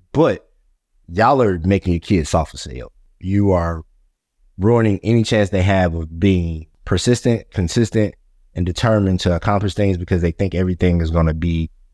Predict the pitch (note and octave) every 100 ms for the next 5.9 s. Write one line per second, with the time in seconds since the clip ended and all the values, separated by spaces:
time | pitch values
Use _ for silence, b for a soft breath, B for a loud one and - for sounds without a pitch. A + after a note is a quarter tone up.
0 | _ - G2+ F2+ E2+ - G2 D#2+ D#2 E2+
1 | D#2+ D#2+ E2 C#2+ C#2+ C2 - _ _ _
2 | _ _ - E2+ E2 - G#2 F#3 - -
3 | _ _ _ _ - D#3 E3+ G#3 E3 A#2+
4 | - G#3+ A3+ F#3+ D#3+ A#2+ B2 C#3 - C#3
5 | - - A#2+ G#2+ G2+ F2+ - C#2+ -